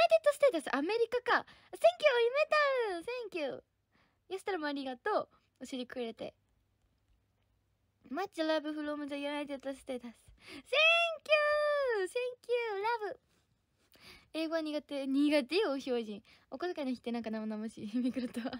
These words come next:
そう？給料日より全然、あの、<laughs> 生々しくないと思う。画面目さん、こんばんは。スイートシさん、こんばんは。二人が爆笑してる姿が目に浮かぶぞさん。もうなんか、すっごいさ、ほんと楽しくてずっと爆笑してて、もうなんか、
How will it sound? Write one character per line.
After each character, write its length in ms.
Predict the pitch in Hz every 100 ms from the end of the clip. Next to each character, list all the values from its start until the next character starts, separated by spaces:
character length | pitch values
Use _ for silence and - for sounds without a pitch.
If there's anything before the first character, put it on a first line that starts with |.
| 240
そ 140 | _ 381
う？ 280 | 220 180 - - 392 392 359 320 294 - _
給 120 | - 415 480 494
料 60 |
日 80 | 262
よ 80 | 233
り 120 | 214
全 180 | 208 233
然、 200 | 214 208 -
あ 100 | 247
の、 180 | 214 226
<laughs> 60 | 220
生 300 | 247 262 247
々 200 | 233 247
し 80 |
く 60 | -
な 80 | 196
い 60 |
と 60 | 196
思 80 | -
う。 20 | - 302 269
画 120 | -
面 120 | 285
目 200 | 466 587 554
さ 140 | 339
ん、 100 | 240
こ 80 | 240
ん 100 | 220
ば 100 | 220
ん 40 |
は。 80 | 214
ス 120 | 233
イ 20 | 302
ー 40 |
ト 120 | 285
シ 80 | 277
さ 100 | 247
ん、 40 | 220
こ 100 | 233
ん 100 | 220
ば 120 | 214
ん 80 | 208
は。 200 | 330 359 - - _ _
二 180 | _ -
人 60 | 302
が 60 |
爆 160 | 240 247
笑 140 | -
し 60 | 240
て 60 | 233
る 80 |
姿 200 | 247 240
が 80 | 226
目 80 | 226
に 120 | 226
浮 20 |
か 120 | 220 214
ぶ 120 | 214
ぞ 100 | 214
さ 140 | 220
ん。 80 | 233 _ _ _ _ - - - 254
も 60 |
う 40 | 262
な 100 | 254
ん 80 |
か、 120 | 233 233
す 200 | - -
っ 40 | _
ご 140 | -
い 80 | 415
さ、 400 | 330 294 269 208 - _ - - _
ほ 60 | -
ん 40 |
と 200 | - -
楽 140 | 381 381
し 80 |
く 140 | - 254
て 80 | 226
ず 160 | -
っ 20 | -
と 80 | -
爆 160 | 285 -
笑 160 | 359
し 60 | 320
て 100 | 311
て、 240 | 233 208 _ - - - _
も 100 | 254
う 60 | 262
な 100 | 269
ん 80 |
か、 280 | 226 220 190